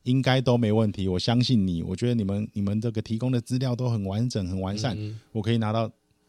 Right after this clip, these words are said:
Speaker 1: 这个机会，好，我可以碰到，呃，帮你去引荐这样子的一个，一个，呃，比如说大的客户或者是政府相关的需求。”好，那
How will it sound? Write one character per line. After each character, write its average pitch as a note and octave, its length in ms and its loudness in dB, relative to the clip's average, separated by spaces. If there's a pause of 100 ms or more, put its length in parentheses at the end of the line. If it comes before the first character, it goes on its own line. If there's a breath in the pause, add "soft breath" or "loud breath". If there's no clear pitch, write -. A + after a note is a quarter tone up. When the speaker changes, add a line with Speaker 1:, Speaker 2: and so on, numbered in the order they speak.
(160)
Speaker 1:
这 G#2+ 120 -4
个 F#2+ 80 -2
机 F2 220 -6
会， E2 180 -8 (260)
好， D#2+ 180 -10
我 F2 160 -8
可 A#2+ 100 -6
以 A2+ 80 0
碰 G#2+ 180 -4
到， G2+ 160 -2 (440 loud breath)
呃， F2+ 120 -4
帮 A#2 220 0
你 F2+ 80 0
去 G#2 320 -2
引 E2 220 -2
荐 B2 200 2
这 A2+ 80 0
样 F#2+ 140 0
子 D#2+ 100 -10
的 D2 60 -6
一 D#2+ 80 -2
个， E2 240 -6 (160)
一 F#2+ 80 -8
个， D#2 340 -4 (540)
呃， D#2 340 -8 (220)
比 D#2+ 80 -8
如 D#2+ 80 -6
说 E2+ 400 -6
大 - 160 -4
的 D#2 80 -6
客 D#2+ 220 -6
户 D2 180 -12 (100)
或 E2+ 120 -10
者 D2 60 -8
是 D#2 200 -10 (260)
政 A2+ 160 2
府 D#2+ 140 -4
相 E2+ 160 -4
关 F2 140 -2
的 D#2+ 40 0
需 D2+ 220 -10
求。” - 160 -16 (560 soft breath)
好， - 160 -10
那 G#2 180 0